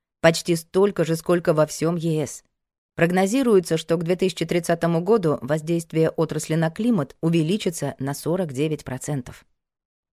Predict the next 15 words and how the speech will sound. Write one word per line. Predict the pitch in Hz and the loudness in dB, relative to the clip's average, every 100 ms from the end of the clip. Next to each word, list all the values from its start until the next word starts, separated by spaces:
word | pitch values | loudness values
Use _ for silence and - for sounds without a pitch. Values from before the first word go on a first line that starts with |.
| _ | _
В | - | -4
феврале | 156 175 226 | 2 4 4
две | 233 170 | 4 2
тысячи | 214 220 170 | 2 2 2
двадцатого | 160 160 190 160 147 | 2 2 0 0 -2
года | 143 180 120 147 _ - | -2 -2 -4 -8 _ -4
Extinction | 165 - 214 214 - 143 131 | -4 0 0 0 0 -2 0
Rebellion | 139 160 170 131 113 - | 0 0 0 -2 -4 -6
показали | 151 147 139 165 175 | -6 -4 -2 0 0
своё | 147 139 147 175 | -2 0 2 2
отношение | 160 165 156 - 180 170 143 | 0 0 0 0 -2 0 -2
к | - | -2
лондонской | 131 175 185 151 - 151 | -2 0 0 -2 -2 0
неделе | 151 151 165 139 | 0 2 2 2
моды | 135 180 120 | 0 -2 -4